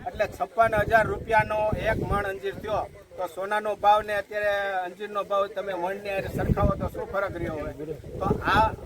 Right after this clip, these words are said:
મેં આગળ વીડિયો ઘણા બનાવ્યા છે. આ સોનાની ખેતી છે, ખેડૂતોને કરવી જોઈએ. થોડી વતી કરીને તમે આગળ વધો, તમારી સાથે રહીને અમે બધી ટ્રેનિંગ એ આપશું. પણ હવે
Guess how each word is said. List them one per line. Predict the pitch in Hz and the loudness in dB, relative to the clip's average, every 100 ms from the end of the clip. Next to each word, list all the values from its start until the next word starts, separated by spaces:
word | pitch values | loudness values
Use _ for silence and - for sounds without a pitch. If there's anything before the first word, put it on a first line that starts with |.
| 165 | -4
મેં | 202 | 0
આગળ | 196 - 220 214 | 0 2 4 4
વીડિયો | - - 220 | 2 2 0
ઘણા | 208 214 | -2 -4
બનાવ્યા | 208 208 202 196 | -4 -2 -2 -2
છે. | |
આ | 196 | -2
સોનાની | 180 180 202 214 208 | -2 -4 -2 -2 -4
ખેતી | 180 202 202 190 | -4 -2 -2 -4
છે, | 202 214 - - - | -4 -6 -8 -18 -10
ખેડૂતોને | 170 202 208 214 196 | -4 -2 -2 -2 -2
કરવી | 185 196 214 208 | -2 -2 -2 -2
જોઈએ. | 208 196 | -2 -2
થોડી | 170 196 208 | 0 0 0
વતી | 208 208 | -2 -2
કરીને | 196 202 208 202 185 | -4 -2 -2 -2 -2
તમે | 190 190 | -4 -2
આગળ | 175 196 202 | -2 2 2
વધો, | 196 196 185 143 | 2 2 0 0
તમારી | 165 190 190 | -2 -2 -2
સાથે | 175 175 190 196 | -2 -2 0 -2
રહીને | 202 196 | -4 -4
અમે | 196 190 | -6 -6
બધી | 202 196 | -6 -8
ટ્રેનિંગ | 175 180 208 196 | -4 -4 -2 2
એ | 185 | 4
આપશું. | 185 - 139 - _ 190 - - | 4 2 -18 -18 _ -20 -18 -2
પણ | 214 202 | 0 0
હવે | - 143 208 | -2 0 8